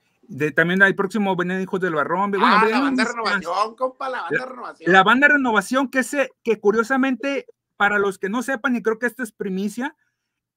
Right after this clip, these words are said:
Speaker 1: la canción que del sencillo de la Banda Renovación se hizo en un evento de Expo Compositores,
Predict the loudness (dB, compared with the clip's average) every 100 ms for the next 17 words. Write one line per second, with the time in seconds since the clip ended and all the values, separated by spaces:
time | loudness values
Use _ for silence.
0 | _ _ 2 2 2 -2 -4 -6 -6 -4
1 | -4 -6 _ _ _ _ _ _ -20 -8
2 | -4 -4 -2 -6 -2 -2 0 -2 -2 -2
3 | -4 -4 -6 -8 -4 -4 -6 _ -14 -6
4 | -4 -2 -4 -2 -2 -2 _ -12 -6 -4
5 | -2 -2 -6 -8 -4 -2 -4 -4 -4 -4
6 | -8 -10 -10 -10 -12 -6 -6 -6 -8